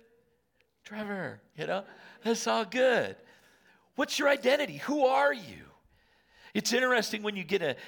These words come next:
an email that says, "Kind of figure it out," and "Why did I get this?" Well, I got this because of my identity. Amazon thinks I should buy this because I clicked on this, and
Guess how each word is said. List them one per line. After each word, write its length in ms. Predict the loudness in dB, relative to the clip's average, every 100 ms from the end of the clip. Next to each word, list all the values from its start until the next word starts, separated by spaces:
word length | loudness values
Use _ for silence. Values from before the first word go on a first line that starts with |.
| -6
an 140 | -6 -2
email 440 | 0 4 4 4
that 140 | -2
says, 200 | -4 -4
"Kind 260 | -2 0 0
of 80 | 0
figure 320 | -4 -2 0
it 120 | 2
out," 240 | 2 2 2
and 180 | -2 -2
"Why 220 | 0 2
did 160 | 2
I 80 | 0
get 220 | 0 -4
this?" 180 | -4 -4
Well, 100 | 0
I 40 | 2
got 240 | 2 0
this 160 | -4 -10
because 340 | -4 -4 -2
of 60 | 0
my 100 | 0
identity. 720 | 0 -4 -2 -4 -8 -14 _ _ _ _ _ _ _ _ _
Amazon 520 | 2 2 2 2 2
thinks 240 | -2 0 2
I 80 | 2
should 220 | -2 0
buy 160 | 0
this 300 | 2 0 0
because 360 | -4 0 0 2
I 80 | 0
clicked 320 | 2 -2 2
on 180 | 0 2
this, 360 | 0 0 0
and 120 | -2